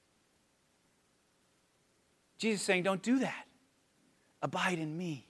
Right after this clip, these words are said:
I'm the source of your strength.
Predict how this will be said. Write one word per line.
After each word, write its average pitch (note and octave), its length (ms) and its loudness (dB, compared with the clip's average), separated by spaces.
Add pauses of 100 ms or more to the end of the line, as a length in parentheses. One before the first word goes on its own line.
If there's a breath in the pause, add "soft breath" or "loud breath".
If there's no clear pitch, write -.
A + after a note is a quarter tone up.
(2000)
I'm F3 160 4
the G3+ 60 0
source E3+ 400 0
of C#3 100 -10
your C3+ 80 -4
strength. - 460 -10